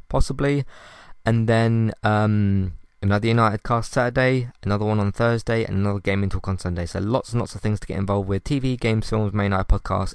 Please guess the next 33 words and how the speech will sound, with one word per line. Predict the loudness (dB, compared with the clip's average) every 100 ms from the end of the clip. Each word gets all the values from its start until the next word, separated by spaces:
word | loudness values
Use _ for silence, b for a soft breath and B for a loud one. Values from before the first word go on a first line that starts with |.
| -2
entertainment | -2 0 2 2 4
talk | 4 2
dot | 0
org, | 0 -2 B B B B B
and | 4 4
podcast | 4 -2 -2
platforms. | -2 -2 -2 -2 -4
Entertainment | -6 0 0 2
Talk, | 0 0
if | 2
you | 4
wanna | 2
support | 0 0 0
us |
in | 0
other | 0 0
ways, | 2 2 0
you |
can | -2 -2
simply | -2 -4 -4
tell | 0 0 0
other | -2
people | -2 0 0
about | 0 0
what | -2
we're | -2
doing, | 0 2 2 0 B B B B
whether | 0
they're | 0
D | 0 -2
C | -2 -2
fans | 0 2 2 -2 -4
or | -2 0